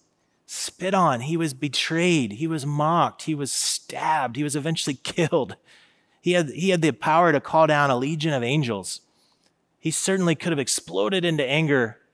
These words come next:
but instead he, he says the words, "Father, forgive them." You see, Abigail's a great example of, of a level-headed leader, but she is just a shadow of our ultimate level-headed leader in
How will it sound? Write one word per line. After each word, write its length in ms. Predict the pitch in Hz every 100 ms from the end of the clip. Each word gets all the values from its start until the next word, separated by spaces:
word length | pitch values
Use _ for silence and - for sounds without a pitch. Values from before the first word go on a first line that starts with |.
| _ _ _ _
but 100 | -
instead 480 | 143 139 - 156 151
he, 280 | 143 151 131
he 160 | - 151
says 280 | - 151 -
the 120 | 135
words, 380 | 131 127 113 -
"Father, 320 | 135 143 139
forgive 680 | - 123 101 - 123 117 104
them." 300 | 104 90 92 _ _ _ _ _ _ _ _ _ _ _ _ _ _ - _ _ _ _ _ -
You 120 | 131
see, 200 | - 143
Abigail's 440 | 160 156 151 131
a 40 | 120
great 320 | 123 147 156
example 640 | 123 120 127 123 110 104
of, 200 | 104 -
of 200 | 117 107
a 60 | 104
level-headed 640 | 113 123 120 131 117 107
leader, 320 | 113 117 113
but 260 | 92 104 98 _ _ _ _
she 220 | - 185
is 100 | 165
just 240 | - 143 123
a 40 |
shadow 760 | - - 120 120 113 101 101 _ _ _ -
of 140 | 113
our 180 | 120 110
ultimate 560 | - 139 - 135 120 101
level-headed 520 | 117 113 107 110 104
leader 360 | 107 107 104
in 220 | 101 98